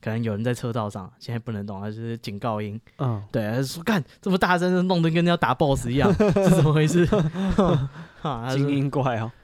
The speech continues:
Speaker 1: 哇，但这个，这个文笔相当的不错，我只能这样讲。然后他说他就是赶快那个把车子开到定位，那等到他那个轮子都离开，这样完全到那个平台上以后，
Speaker 2: 是。
Speaker 1: 这个警示音就停止了。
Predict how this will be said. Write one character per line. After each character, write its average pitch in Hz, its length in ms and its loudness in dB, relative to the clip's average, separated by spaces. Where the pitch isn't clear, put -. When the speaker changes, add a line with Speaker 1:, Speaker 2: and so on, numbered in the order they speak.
Speaker 1:
哇， 98 300 -6
但 104 140 -10
这 - 140 -16
个， 87 180 -10
这 107 140 -14
个 101 120 -8
文 101 200 -10
笔 98 120 -12
相 92 220 -12
当 104 100 -12
的 92 60 -12
不 - 100 -20
错， 95 280 -14
我 104 120 -6
只 101 60 -8
能 95 160 -8
这 101 80 -8
样 101 100 -8
讲。 - 140 -14
然 120 100 -6
后 127 80 0
他 131 40 -2
说 135 100 0
他 135 60 2
就 135 100 0
是 139 60 -2
赶 117 180 -4
快 131 160 0
那 123 100 -2
个 117 140 -2
把 107 160 -6
车 120 160 -6
子 107 80 -6
开 117 220 -6
到 104 80 -6
定 95 240 -8
位， 92 180 -12
那 147 140 -2
等 143 160 -2
到 151 80 0
他 151 100 -2
那 151 80 -2
个 139 100 -4
轮 123 220 -4
子 131 80 -12
都 135 160 -2
离 120 160 -8
开， 127 260 -4
这 - 120 -2
样 113 160 -2
完 143 180 2
全 139 220 0
到 147 180 0
那 143 80 0
个 131 80 -2
平 117 180 -4
台 117 160 -2
上 110 220 -4
以 98 80 -8
后， 98 140 -6
Speaker 2:
是。 120 180 -10
Speaker 1:
这 101 60 -6
个 107 60 -8
警 95 180 -12
示 117 120 -8
音 110 120 -2
就 110 80 -4
停 90 200 -14
止 92 120 -18
了。 - 100 -20